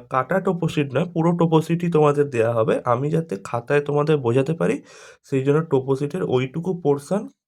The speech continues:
কালার জেরক্স করে এরমভাবে কেটে তোমাদের দেখিয়ে দিয়েছি। তো একটা টোপোসিট দিয়ে দিতে পারে, অথবা আমাদের এই রকম একটা বেসিনও তুলে দিতে পারে।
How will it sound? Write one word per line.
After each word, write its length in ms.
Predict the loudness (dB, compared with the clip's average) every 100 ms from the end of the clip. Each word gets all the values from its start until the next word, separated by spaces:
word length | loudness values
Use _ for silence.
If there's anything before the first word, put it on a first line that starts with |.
| -8
কালার 300 | 0 0 2
জেরক্স 320 | 4 4 0
করে 240 | -6 -6 -8 _ _ -10
এরমভাবে 400 | -2 0 2 0
কেটে 340 | 0 -4 -6 -4
তোমাদের 300 | -2 0 -2
দেখিয়ে 280 | -4 -6 -6
দিয়েছি। 400 | -6 -10 -12 -20 _ _ _ _ -20 _
তো 60 | -6
একটা 140 | -2
টোপোসিট 600 | 2 2 4 0 0 -2
দিয়ে 180 | 2 4
দিতে 160 | 4 0
পারে, 240 | 0 -2 2
অথবা 500 | 0 0 2 2 2
আমাদের 400 | 0 0 0 0
এই 220 | 2 4
রকম 260 | 2 2 0
একটা 220 | 0 0
বেসিনও 540 | -2 -2 -2 -2 -2 -2
তুলে 300 | 0 0 0
দিতে 240 | -2 -4
পারে। 400 | 0 0 0